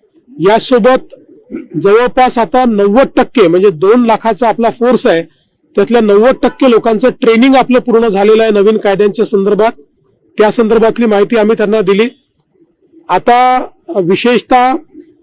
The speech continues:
कोर्टामध्ये चक्रा माराव्या लागू नयेत किंवा प्रत्येक वेळी सगळा फोर्स घेऊन कोर्टात जावं लागतं.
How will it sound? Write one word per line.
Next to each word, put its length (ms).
कोर्टामध्ये 720
चक्रा 300
माराव्या 360
लागू 240
नयेत 260
किंवा 380
प्रत्येक 360
वेळी 160
सगळा 220
फोर्स 380
घेऊन 140
कोर्टात 340
जावं 280
लागतं. 420